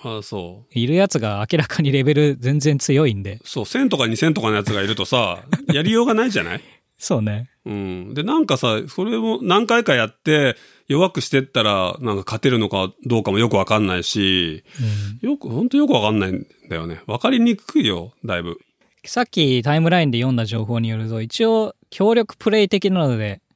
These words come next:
Speaker 2: 同時にそのジムに同じチームの人とかいれば、複数で対決して、あの、シーピーを削っていくことができるみたいですよ。
Speaker 1: ああ、そうなんだ。
Speaker 2: うん。
Speaker 1: うん、よくわからん。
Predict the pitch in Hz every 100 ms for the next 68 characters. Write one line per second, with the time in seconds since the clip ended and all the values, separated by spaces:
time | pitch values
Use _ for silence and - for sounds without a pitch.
0 | _ _ - 170 202 202 190 196 185 165
1 | 190 143 113 113 127 131 - 147 110 104
2 | 120 107 104 104 101 95 - _ _ _
3 | _ _ 151 170 160 180 131 110 - 117
4 | 107 120 - 117 - 170 165 _ _ _
5 | _ 240 220 107 - 127 117 127 107 120
6 | 110 - 117 - 131 110 95 95 92 92
7 | 95 92 - - _ _ _ _ - 123
8 | 104 113 92 87 87 - _ - 113 104
9 | 95 107 - _ _ _ _ _ _ _
10 | _ _ _ _ _ _ - 98 92 107
11 | 127 127 101 101 104